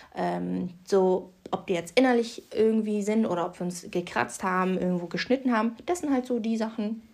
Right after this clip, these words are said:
die dann schön ein Pflaster quasi drauf machen. Und wie quasi so eine Leukämie zum Beispiel entsteht, ist dann einfach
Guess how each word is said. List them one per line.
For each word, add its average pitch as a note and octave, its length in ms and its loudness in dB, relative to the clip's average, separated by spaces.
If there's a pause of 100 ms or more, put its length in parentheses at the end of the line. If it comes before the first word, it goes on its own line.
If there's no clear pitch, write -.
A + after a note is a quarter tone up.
(160)
die G#3+ 60 0
dann G3 180 0
schön G3+ 260 2 (220)
ein F#3+ 120 -2
Pflaster E3 360 -2
quasi E3 340 -8
drauf E3 360 -4
machen. - 320 -6 (1300)
Und A#3 300 6
wie B3 280 2
quasi C4+ 540 0
so A3+ 100 -2
eine G3+ 200 2
Leukämie G#3 680 2
zum A3+ 160 0
Beispiel A3 300 -2
entsteht, F#3+ 500 0
ist A3+ 160 -6
dann G#3 100 -4
einfach A3 400 -4